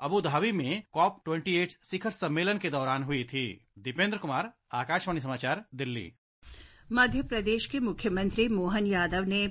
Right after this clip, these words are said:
Speaker 2: पर्यटन स्थलों तक पहुंच बढ़ाने के लिए आज पीएम श्री पर्यटन हवाई सेवा का शुभारंभ कर रहे हैं। पीएम श्री पर्यटन हवाई सेवा का संचालन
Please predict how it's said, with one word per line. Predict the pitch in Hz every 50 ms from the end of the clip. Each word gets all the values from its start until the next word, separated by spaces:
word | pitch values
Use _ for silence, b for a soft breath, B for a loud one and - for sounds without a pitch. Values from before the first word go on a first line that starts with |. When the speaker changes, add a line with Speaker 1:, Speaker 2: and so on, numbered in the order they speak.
| -
Speaker 2:
पर्यटन | - 185 175 180 196 196 - 214 220 214 220 - -
स्थलों | - - - - 202 202 208 214 226
तक | - 208 196 202 196 - -
पहुंच | 185 196 202 196 180 - 196
बढ़ाने | 170 175 180 175 175 185 180 180 180
के | 175 180 180
लिए | 175 170 175 185 208 220 B B B B B B B
आज | 208 220 214 220 202 208 226 226 -
पीएम | 240 240 254 262 269 277
श्री | 269 - - 226 226 233
पर्यटन | 220 208 185 180 180 175 175 180 190 202 208
हवाई | 202 - 202 180 180 185 185 180 180
सेवा | - - 185 175 175 196 202 208
का | 202 - 185 180 180 180
शुभारंभ | - - - 214 196 185 202 190 180 170 160 165 170 180 170 -
कर | 180 175
रहे | 165 160 165 175 180 170
हैं। | 160 180 170 160 - b b b b b b b b b b b b b _ - - -
पीएम | 262 269 285 277 277 285 277
श्री | - - - 277 277 269
पर्यटन | - - 190 185 196 196 196 214 220 226 220
हवाई | 185 214 180 175 180 180 180
सेवा | - - - 185 175 185 190
का | 190 - 202
संचालन | 196 - - 180 175 165 - 202 196 202 208 180 147 165